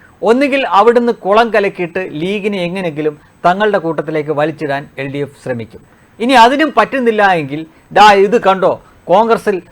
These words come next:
ആ, മുസ്ലിങ്ങൾക്കാണ് കൂടുതൽ പ്രാധാന്യം, അതുകൊണ്ട് അവർക്ക് കൂടുതൽ സീറ്റ് കൊടുത്തു" എന്ന തരത്തിൽ അതിലുള്ള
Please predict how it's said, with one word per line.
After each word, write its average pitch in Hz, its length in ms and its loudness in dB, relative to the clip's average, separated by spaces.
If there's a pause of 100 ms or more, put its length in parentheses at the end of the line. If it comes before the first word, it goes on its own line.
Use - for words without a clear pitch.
(160)
ആ, 170 240 4
മുസ്ലിങ്ങൾക്കാണ് 170 800 -2
കൂടുതൽ 151 340 -6
പ്രാധാന്യം, 147 680 -2
അതുകൊണ്ട് 165 360 -2
അവർക്ക് 165 280 -2
കൂടുതൽ 151 260 -6
സീറ്റ് 170 380 -8
കൊടുത്തു" 127 400 -10 (100)
എന്ന 143 240 -6
തരത്തിൽ 165 340 -8 (180)
അതിലുള്ള 170 600 0